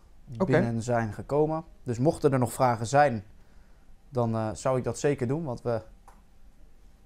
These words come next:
Speaker 2: zijn in de afrondende fase. Dus mocht je nog vragen hebben, laat het vooral even weten.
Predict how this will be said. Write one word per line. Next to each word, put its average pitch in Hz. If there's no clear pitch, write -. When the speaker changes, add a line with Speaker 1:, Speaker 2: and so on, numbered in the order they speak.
Speaker 2:
zijn 131
in 117
de 113
afrondende 120
fase. 143
Dus 131
mocht 160
je 139
nog 123
vragen 127
hebben, 120
laat 135
het 123
vooral 131
even 117
weten. 156